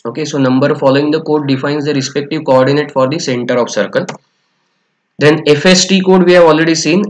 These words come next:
F is for the feed rate, example F one twenty. S code is for the spindle speed, so example is S one two zero zero. Then T code is for the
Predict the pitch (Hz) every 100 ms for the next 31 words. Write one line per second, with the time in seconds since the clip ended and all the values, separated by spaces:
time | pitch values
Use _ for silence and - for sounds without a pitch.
0 | - 160 - - 147 143 147 151 151 147
1 | 147 139 170 - 127 123 139 139 139 185
2 | - - 139 143 - 131 131 127 123 117
3 | 175 190 - - 147 156 - 175 165 156
4 | 156 160 - 147 139 147 147 143 - -
5 | - 135 123 135 139 139 147 - - _
6 | - 139 143 - - - 127 135 139 131
7 | 123 110 104 120 - _ - _ _ _
8 | - 151 156 165 175 180 175 175 175 -
9 | 170 160 160 160 -